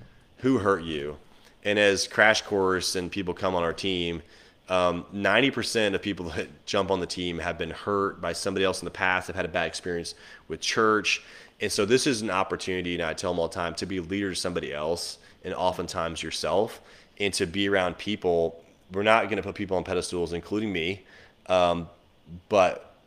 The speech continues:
people help us to follow and find Jesus, and so we're gonna get in relationships. So that was our Life Talk question. So sin and salvation. So we had questions on, like, uh, if Jesus died for your sins, then why can God send you to hell for them?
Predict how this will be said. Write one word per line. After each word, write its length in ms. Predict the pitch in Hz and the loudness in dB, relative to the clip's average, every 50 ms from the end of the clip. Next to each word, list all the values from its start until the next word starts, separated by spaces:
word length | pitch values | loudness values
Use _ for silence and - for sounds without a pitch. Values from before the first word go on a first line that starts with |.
| _ _ _ _ _ _ | _ _ _ _ _ _
people 260 | - - 110 92 98 90 | -8 -6 -4 0 0 0
help 220 | 82 98 85 - | 2 0 0 0
us 140 | 85 80 - | -2 -4 -4
to 100 | - 82 | -6 -2
follow 320 | - 90 85 85 80 80 | 0 2 4 4 4 2
and 80 | 80 78 | 0 -2
find 320 | - - 82 78 73 76 | -2 -2 -2 -2 -2 -4
Jesus, 400 | 73 80 78 73 71 73 76 - - | -6 -8 -8 -8 -8 -8 -8 -8 -8
and 80 | 80 | -8
so 160 | - - 82 | -6 -4 -4
we're 120 | 80 80 82 | -4 -2 -2
gonna 160 | 82 80 80 | -4 -4 -4
get 120 | 78 82 | -6 -6
in 60 | 73 76 | -6 -6
relationships. 760 | 76 69 76 80 - 73 71 - 76 71 64 - - - - _ _ _ - - - - - - | -6 -6 -6 -6 -8 -8 -8 -8 -6 -6 -8 -8 -12 -14 -16 _ _ _ -20 -20 -20 -20 -10 -2
So 360 | - - 131 113 95 80 - - - - - - _ _ - - - - - - - - | 4 8 8 8 8 6 2 -4 -14 -18 -20 -20 _ _ -20 -18 -14 -14 -14 -14 -2 4
that 120 | - 101 | 6 8
was 120 | 123 135 | 10 10
our 80 | 139 123 | 10 10
Life 200 | 110 107 113 110 | 8 8 8 8
Talk 200 | - 113 98 - | 6 6 6 6
question. 380 | - 107 98 - - 110 110 110 | 6 6 6 6 4 2 0 2
So 180 | - 120 104 | 2 2 2
sin 240 | 98 - - 131 131 | 2 4 4 4 4
and 80 | 127 - | 4 6
salvation. 640 | - 110 98 95 98 104 95 - 123 120 127 123 - - - - - - | 6 6 8 8 6 4 4 2 2 2 2 0 -4 -10 -16 -20 -16 -2
So 140 | - 135 | 2 4
we 0 | |
had 100 | 127 117 | 4 4
questions 380 | - - 123 110 - 120 107 101 | 6 6 6 6 4 2 2 2
on, 100 | 110 101 | 2 4
like, 260 | 101 95 92 87 - - | 4 4 2 0 -2 2
uh, 460 | 90 98 98 95 92 92 92 92 90 - | 4 6 8 8 8 8 8 6 4 2
if 140 | 101 104 95 | 0 -2 0
Jesus 280 | - 123 127 127 131 | 2 2 2 2 2
died 240 | - - 123 113 110 | 4 6 8 8 8
for 80 | - 107 | 6 2
your 60 | 101 | -2
sins, 460 | 95 - 113 101 95 90 90 90 - | 0 2 2 4 4 4 2 0 -2
then 160 | - 98 92 | -2 -2 0
why 260 | 87 90 92 101 110 117 | 4 4 6 6 6 4
can 200 | - - 101 92 | 2 0 0 2
God 280 | 101 95 90 95 90 | 4 4 4 4 2
send 300 | - - - 95 95 90 | 0 -2 -4 -4 -4 -2
you 80 | 95 95 | -2 -2
to 80 | 90 | -2
hell 200 | 80 87 90 87 | 0 0 0 0
for 160 | 85 - 82 80 | 0 -2 -4 -6
them? 300 | 71 71 69 69 69 | -4 -6 -8 -8 -12